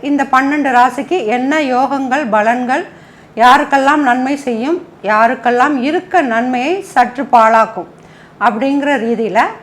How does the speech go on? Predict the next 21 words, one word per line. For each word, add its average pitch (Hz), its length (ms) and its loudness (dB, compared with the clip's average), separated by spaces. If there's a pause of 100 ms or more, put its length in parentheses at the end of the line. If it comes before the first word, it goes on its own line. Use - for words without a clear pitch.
(120)
டாரட் 330 480 2
ரீடிங் 262 400 -4
பார்க்க 202 320 0
இருக்கிறோம். 170 420 -8
அதாவது 208 360 -2
இந்த 277 180 -2
சொற்ப 240 460 0
நாட்களை 247 600 0 (540)
கிரக 277 300 2 (580)
பெயர்ச்சிக்கு 302 720 0 (280)
ஏற்றாற்போல் 262 800 2 (100)
இரண்டு, 359 540 4 (520)
அஹ், 240 220 6
ப்ரெடிக்ஷனாக 277 840 2
பிரித்து 262 560 -2 (100)
தரவிருக்கிறோம். 214 800 0 (480)
So, 370 220 4
நீங்க 359 340 6
இந்த 285 160 2
ப்ரெடிக்ஷனை 285 640 0
பார்த்துட்டு 254 540 2